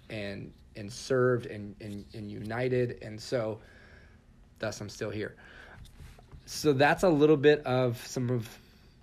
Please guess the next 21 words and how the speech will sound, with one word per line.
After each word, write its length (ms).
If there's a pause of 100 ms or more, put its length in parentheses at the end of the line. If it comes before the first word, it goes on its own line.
(480)
what's 420
connected 420
John 260
and 100
I. 260 (340)
I 60
think, 240
as 200
he 220
said, 340
there's 300
a 60
lot 340
more 420
that 180 (800)
we 140
wanna 360 (420)
honor 380
everyone's 380
time 300
here. 340